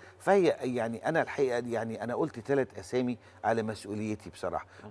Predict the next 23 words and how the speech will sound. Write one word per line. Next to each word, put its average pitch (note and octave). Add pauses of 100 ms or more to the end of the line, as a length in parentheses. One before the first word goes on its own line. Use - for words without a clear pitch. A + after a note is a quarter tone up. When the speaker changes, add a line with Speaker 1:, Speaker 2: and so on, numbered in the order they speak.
Speaker 1:
قلت -
التكميم C3 (280)
هي A#2 (160)
معيار، A2+ (420)
آه، G#2
ال-، G#2+
المعيار G#2
الاكثر A#2+ (120)
اجراء G#2+ (120)
او G#2
مع-، G2+ (120)
التكميم B2
المعده. C#3 (100)
Speaker 2:
الشهرة، G#3+ (180)
Speaker 1:
آه، G#2
Speaker 2:
الجماهيريه، A#2
Speaker 1:
آه، A2+
ب-، A#2+
Speaker 2:
عمليه A#2+
Speaker 1:
أيوة، G#2+
Speaker 2:
الجماهير. C#3+
Speaker 1:
ايوه، A2+
عمليه، A#2